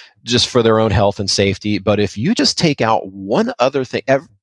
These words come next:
right now, everything is accessible.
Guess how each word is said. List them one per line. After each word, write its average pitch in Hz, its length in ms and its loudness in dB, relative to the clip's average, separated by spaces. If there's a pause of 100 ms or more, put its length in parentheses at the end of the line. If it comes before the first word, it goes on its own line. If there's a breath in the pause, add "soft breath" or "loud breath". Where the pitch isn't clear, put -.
(100)
right 131 480 -2
now, 185 300 2
everything 151 560 -2
is 127 120 0
accessible. - 680 -2